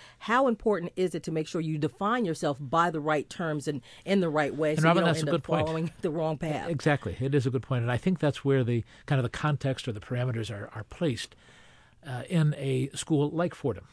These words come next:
Speaker 2: so that, uh, there are, uh, kind of standards, there are parameters, there are, uh, contexts in which one does discover oneself with the help of an institution that is striving to, to help you do that.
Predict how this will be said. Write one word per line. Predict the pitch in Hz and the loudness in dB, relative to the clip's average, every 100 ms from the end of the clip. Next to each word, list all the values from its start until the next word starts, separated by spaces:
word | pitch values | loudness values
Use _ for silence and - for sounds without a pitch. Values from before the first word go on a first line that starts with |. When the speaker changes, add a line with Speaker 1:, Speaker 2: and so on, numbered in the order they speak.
| _ | _
Speaker 2:
so | - 156 139 | -4 0 2
that, | 131 117 127 | 0 -2 -4
uh, | 120 123 | -4 -2
there | 139 135 | -2 -2
are, | 156 170 127 - - - - | -2 -4 -6 -10 -20 -20 -10
uh, | 131 123 | -8 -6
kind | 131 | -4
of | 123 | -4
standards, | - 131 120 156 151 113 | 0 0 2 0 -2 -2
there | 120 | -4
are | 127 127 123 | -2 -4 -2
parameters, | - 123 120 135 143 127 | -2 -2 -2 -2 -2 -2
there | 113 | -4
are, | 135 120 123 110 - - - | -4 -4 -2 -6 -12 -20 -14
uh, | - 113 - | -8 -8 -4
contexts | 147 131 131 | -2 0 -2
in | 127 120 | -2 0
which | 160 - - | -2 -4 -8
one | 139 123 139 135 120 | -6 -2 2 2 2
does | 139 120 | 2 0
discover | - - 143 135 | -4 -6 -2 -2
oneself | 113 117 - 160 127 - | -2 -4 -6 -4 -4 -2
with | 131 214 - | 4 4 4
the | 135 | -4
help | 113 113 - | -4 -8 -8
of | 139 | -6
an | 123 | -4
institution | 120 - 120 147 - 170 | -4 -6 -6 -4 -4 -6
that | 165 | -6
is | 170 139 - - - | -6 -8 -14 -20 -14
striving | - 160 156 147 | -2 0 2 0
to, | - 147 - - - | 0 0 -2 -14 -10
to | - | -6
help | - 170 - | -4 -4 -2
you | |
do | 123 131 | -2 -2
that. | 104 95 | -4 -10